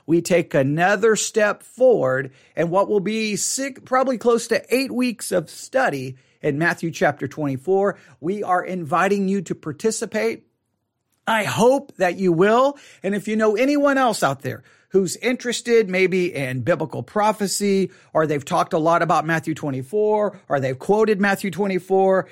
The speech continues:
and they would be interested in an, an, an in-depth study of Matthew twenty-four, hearing lots of different perspectives and being really challenged to think, well, then please invite them to participate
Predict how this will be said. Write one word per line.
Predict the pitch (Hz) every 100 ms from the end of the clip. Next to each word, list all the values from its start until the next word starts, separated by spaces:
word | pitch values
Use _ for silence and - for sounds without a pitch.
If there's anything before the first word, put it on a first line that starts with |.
| -
and | 156 156
they | 143 226
would | 240
be | 202 220
interested | 226 220 202 214 208
in | 180
an, | 175 151 - -
an, | 147 143 147
an | 139 -
in-depth | 254 285 247 240 175 -
study | - - 214 220 247
of | 214
Matthew | 214 214 220
twenty-four, | - 220 214 - 226 226 208 -
hearing | - 202 196 165
lots | 185 214 -
of | 160
different | 208 214 165
perspectives | 190 - - 196 190 208 175 180
and | 160
being | 180 175
really | 175 208 214 156
challenged | - 196 202 202 202 180 -
to | - 156
think, | - 220 262 269 - _ _ _
well, | 160
then | 170 175
please | - 202 247 262 254 220
invite | 185 202 180 196 196
them | 196 196
to | - 185
participate | - 165 190 180 175 - 175 170